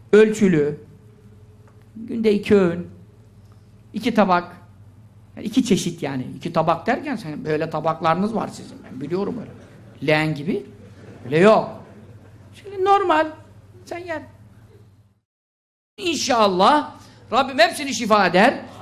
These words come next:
hepsini ibadete kuvvet eder, hepsini besmeleyle, hamd ile yiyip içmeyi nasip eder,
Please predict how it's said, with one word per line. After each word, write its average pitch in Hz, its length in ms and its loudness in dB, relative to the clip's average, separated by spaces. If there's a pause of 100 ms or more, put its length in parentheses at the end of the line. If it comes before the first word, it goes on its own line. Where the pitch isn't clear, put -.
(140)
hepsini 311 340 0
ibadete 269 540 2
kuvvet 254 300 4
eder, 202 340 4 (1400)
hepsini 311 460 0
besmeleyle, 294 540 2
hamd 277 340 2
ile 262 320 0 (420)
yiyip 269 300 4
içmeyi 240 840 -2
nasip 269 360 2
eder, 226 320 4